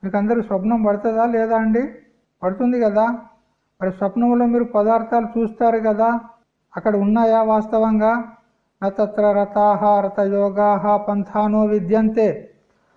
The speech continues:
అక్కడ రథాలు లేవు, రథాల కట్టేటువంటి గుర్రాలు లేవు, మరి వాటి యొక్క మార్గాలు లేవు, ఏవీ లేవు.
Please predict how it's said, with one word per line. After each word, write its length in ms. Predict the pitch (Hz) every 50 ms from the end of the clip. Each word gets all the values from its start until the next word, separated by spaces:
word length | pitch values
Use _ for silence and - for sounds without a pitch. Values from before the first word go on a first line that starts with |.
| _ _ -
అక్కడ 240 | 196 190 - 214 214
రథాలు 600 | 190 180 185 190 185 - 214 214 214 214 214 214
లేవు, 480 | 202 202 202 214 220 233 233 202 156 - - - _ _ _ - -
రథాల 360 | 190 190 226 220 214 220 220
కట్టేటువంటి 880 | 214 220 - 208 196 208 - 220 214 214 202 208 208 208 208 202 190 202
గుర్రాలు 520 | 180 170 196 196 196 214 214 214 214 214
లేవు, 640 | 214 202 202 202 208 214 220 233 226 196 165 - - - - _ _ _ _ -
మరి 200 | 202 220 233 208
వాటి 340 | 196 202 208 208 208 214 214
యొక్క 220 | 214 208 - 214
మార్గాలు 720 | 208 190 190 196 202 208 208 202 202 220 220 220 220 226
లేవు, 600 | 220 208 202 208 214 220 214 233 233 220 165 - - - _ _ _ _ _ -
ఏవీ 440 | 185 202 226 254 269 277 269 285 285
లేవు. 520 | 254 247 247 247 254 254 240 196 147 -